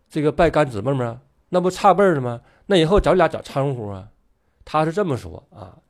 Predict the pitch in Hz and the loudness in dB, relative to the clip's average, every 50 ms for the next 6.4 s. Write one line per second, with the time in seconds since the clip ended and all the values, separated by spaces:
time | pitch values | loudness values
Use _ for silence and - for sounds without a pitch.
0 | _ _ _ - - 147 151 135 120 139 139 - - - - - 117 135 139 175 | _ _ _ -2 0 2 2 2 2 0 -4 -4 -6 -8 -6 -2 -2 2 4 6
1 | 160 143 - - - - 98 110 117 120 107 107 - _ _ 127 127 127 139 135 | 4 4 4 0 -6 -6 -6 -4 -4 -4 -6 -6 -10 _ _ -4 -2 0 -2 -2
2 | 135 143 143 123 120 113 113 104 98 - _ _ _ _ _ _ _ _ _ _ | -2 -2 -2 -2 -2 -2 -4 -4 -6 -10 _ _ _ _ _ _ _ _ _ _
3 | _ _ - 147 156 165 127 143 151 143 196 170 120 101 95 110 143 165 151 - | _ _ 6 8 8 8 8 6 4 4 4 2 2 2 4 6 6 6 6 4
4 | - - _ _ _ - - _ - - - 185 185 160 143 185 190 170 156 143 | 0 -10 _ _ _ -20 -20 _ -8 2 6 8 8 8 8 8 8 8 8 6
5 | 160 143 139 135 127 - - 104 127 139 135 117 113 123 127 127 131 139 135 127 | 4 2 2 2 0 0 0 0 2 2 0 0 -2 -2 -4 -4 -4 -4 -4 -6
6 | 117 - - 107 98 98 95 90 | -6 -6 -8 -8 -8 -8 -8 -10